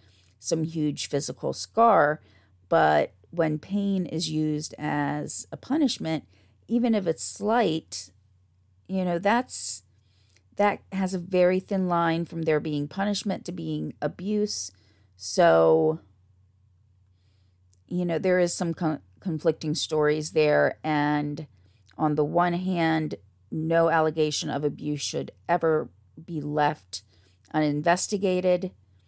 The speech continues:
and if found to be true, unpunished.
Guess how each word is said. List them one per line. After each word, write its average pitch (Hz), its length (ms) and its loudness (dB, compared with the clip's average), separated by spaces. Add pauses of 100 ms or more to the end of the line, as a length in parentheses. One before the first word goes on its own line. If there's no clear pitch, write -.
(260)
and 160 180 0
if 147 160 -2
found 151 320 0
to 156 60 -10
be 151 200 -6
true, 160 520 0
unpunished. 202 800 -4